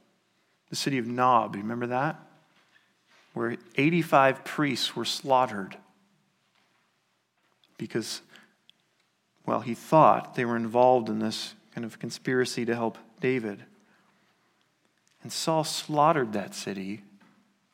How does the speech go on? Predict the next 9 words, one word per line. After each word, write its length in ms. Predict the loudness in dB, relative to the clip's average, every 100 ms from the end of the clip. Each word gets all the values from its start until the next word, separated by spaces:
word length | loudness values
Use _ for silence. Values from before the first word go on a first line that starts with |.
| _
women, 580 | -10 -8 -6 -8 -10 -12 -18 _ _ _ _ _ _
children, 680 | -8 -4 -4 -6 -8 -8 -12 -16 _ _ _ _ _ _ _
everyone. 520 | -4 -2 -4 -6 -16 -20 _ _ _ _ _ _ _ _ _ _ _ _ _ _ _ _ _ _ _ _ _ _ -20 -20
So 200 | -12 -10
the 100 | -8
king 300 | -8 -2 0
in 80 | 0
the 60 | -2
palace 840 | 0 6 6 6 2 -2 -8 -10